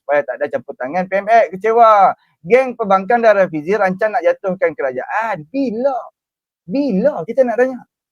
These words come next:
Bila kita nak jatuhkan kerajaan? Punyalah kita dah nak angkat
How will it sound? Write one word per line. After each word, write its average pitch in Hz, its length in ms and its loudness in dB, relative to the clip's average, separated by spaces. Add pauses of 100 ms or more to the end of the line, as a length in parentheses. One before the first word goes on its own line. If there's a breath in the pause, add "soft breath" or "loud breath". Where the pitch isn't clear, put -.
(120)
Bila 247 720 0 (240)
kita 269 240 2
nak 220 80 -2
jatuhkan 269 400 0
kerajaan? 277 540 0 (220)
Punyalah 320 720 4
kita 277 240 4
dah 285 80 6
nak 277 240 4
angkat 302 400 2